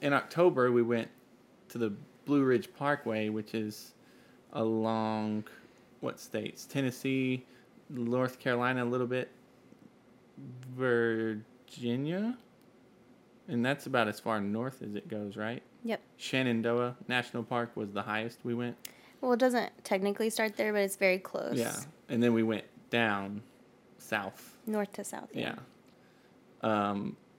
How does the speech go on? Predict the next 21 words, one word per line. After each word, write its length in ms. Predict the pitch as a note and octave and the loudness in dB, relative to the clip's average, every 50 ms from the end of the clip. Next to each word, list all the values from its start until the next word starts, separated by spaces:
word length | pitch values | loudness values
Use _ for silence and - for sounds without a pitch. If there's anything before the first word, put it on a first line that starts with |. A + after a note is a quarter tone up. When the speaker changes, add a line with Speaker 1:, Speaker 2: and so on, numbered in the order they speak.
| - - | -8 -4
Speaker 1:
but 120 | - A#2 F#2+ | -2 2 4
yeah, 120 | A#2 A2+ | 4 4
that 160 | G#2 G#2+ - | 4 2 0
was 160 | - A2+ G2+ G#2 | 0 -2 -2 -2
that 220 | G#2 G2+ G2+ G2+ - | -2 -2 -2 -2 -2
area. 460 | - G#2 G2+ G2 G2 G2 G2 F#2+ G#2+ G#2+ - - - - - - - - - - - - - - - - - - | -4 -6 -6 -4 -4 -4 -4 -6 -6 -8 -12 -20 -20 -20 -20 -20 -20 -20 -20 -20 -20 -20 -20 -20 -20 -20 -12 -6
And 200 | - G#2 G2 G2+ | -4 -2 -2 -2
it 80 | G2+ - | -4 -4
was 200 | G#2+ G2+ G2 G#2+ | -4 -4 -4 -4
interesting 600 | G#2 G2+ - - G2 - - - G#2+ G#2 G2+ G2 - - - - - - | -4 -4 -6 -8 -10 -10 -8 -6 -6 -4 -6 -6 -10 -16 -20 -20 -18 -12
'cause 160 | - B2+ B2+ | -6 -2 0
it 60 | C#3 | 0
was 140 | A#2+ B2+ B2 | 0 0 -2
around 300 | C3+ C#3 D3+ D#3 D#3+ D3+ | -2 -2 0 0 0 -2
Halloween. 720 | C#3+ D3 C#3 B2+ A#2 A#2 C#3 D#3+ C#3 A2+ G#2+ G#2 G#2+ C3 - - - - - - - - - - - - - - - - - _ _ _ _ - - - | -2 -2 -2 -2 -2 -2 -2 -2 -2 -2 -2 -4 -4 -6 -10 -14 -20 -20 -20 -20 -20 -20 -20 -20 -20 -20 -20 -20 -20 -20 -20 _ _ _ _ -20 -6 -2
And 360 | A#2 A2+ A2 G#2+ G#2+ G#2 G#2 G2+ | 2 2 4 4 2 2 0 -2
so 160 | - - A2+ | -2 -2 -2
they, 180 | G#2 G#2+ G#2+ | 0 0 0
like, 280 | G#2 G#2 G2+ G2+ - - | 0 0 0 -2 -4 -4
had 260 | - A#2 A2+ G#2+ G#2+ | -4 -2 -2 -2 -2
these, 380 | G#2 G#2+ G#2 G2 - - - | -2 -2 -4 -4 -6 -12 -18